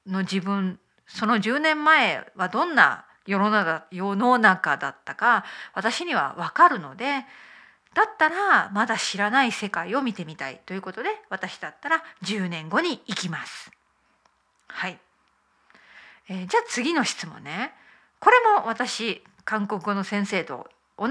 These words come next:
じ質問でディスカッションしましたね。いきますよ。給料は安いけどやりがいのある仕事か、やりがいはないけど給料は高い仕事。わ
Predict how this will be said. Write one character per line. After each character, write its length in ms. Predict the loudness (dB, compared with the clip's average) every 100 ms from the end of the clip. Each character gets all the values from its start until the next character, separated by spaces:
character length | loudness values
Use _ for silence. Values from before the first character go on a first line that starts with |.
| 6
じ 120 | 6
質 180 | -2 -4
問 180 | -2 -2
で 120 | -4
デ 80 | -6
ィ 20 |
ス 100 | -2
カ 100 | -2
ッ 40 |
シ 140 | -2 -8
ョ 20 |
ン 60 |
し 120 | -10 -10
ま 120 | -12
し 80 | -10
た 80 |
ね。 260 | -6 -6 -6 -16 -20 _
い 80 | -6
き 80 | -2
ま 100 | -2
す 120 | -4
よ。 340 | -4 -2 -2 -6 _ -20 -20 -20 -20 -20 _ _
給 460 | 0 8 10 10 6
料 320 | 2 -2 -2
は 420 | 4 6 6 4 2
安 340 | -4 -4 -4
い 140 | -4
け 180 | -6 -6
ど 320 | 0 2 2
や 180 | 0 -4
り 140 | -4 0
が 160 | 0
い 100 | 0
の 180 | -4 4
あ 80 | 4
る 120 | 4
仕 160 | -2 -6
事 260 | -12 -18 -20 _ _ _ _ _ _ _ _ _ _ -8
か、 380 | 6 8 8 2 -12 _ _ _ -4
や 280 | 6 6
り 180 | 6 6
が 180 | 8 8
い 100 | 8
は 140 | 6
な 180 | 8 6
い 100 | 4
け 200 | 0 -2
ど 340 | 2 4 2 0 -14 _
給 360 | -8 -2 0 0
料 260 | 0 0
は 160 | 4 4
高 500 | 4 2 2 6 6
い 140 | 6
仕 220 | 4 0 2
事。 280 | 2 4
わ 200 | 0 0